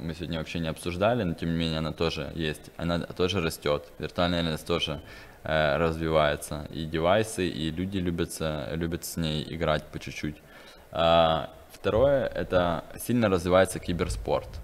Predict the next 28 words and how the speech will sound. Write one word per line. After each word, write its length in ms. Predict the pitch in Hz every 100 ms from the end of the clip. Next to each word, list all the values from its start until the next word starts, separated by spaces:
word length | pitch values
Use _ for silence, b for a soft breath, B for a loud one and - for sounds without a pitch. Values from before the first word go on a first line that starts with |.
| - B B B B B
А, 340 | 78 78 73 65
что 160 | - 104
это 180 | -
означает? 580 | 87 90 82 73 65 67
Это 260 | - 101 90
означает, 460 | 85 90 - 87
что 200 | - -
если 300 | 82 76 -
в 60 | 92
наше, 520 | 113 143 - 95 82 -
э, 540 | 82 80 80 76 55 -
время, 420 | 78 82 73 -
в 80 | 80
мое 340 | 90 92 87
время, 400 | 82 78 73 65
то 80 | -
есть 140 | - 82
мне 180 | 80
сейчас, 420 | 76 - - - - -
э, 160 | 65 -
будет 260 | - 73 -
тридцать 340 | 82 80 71
три 160 | 78 78
года, 380 | 101 123 98 90 B B B B -
а, 800 | - 76 76 76 76 73 71 65 - - -
на 160 | 80
днях, 360 | 78 78 69 -
и 420 | - 80 80 80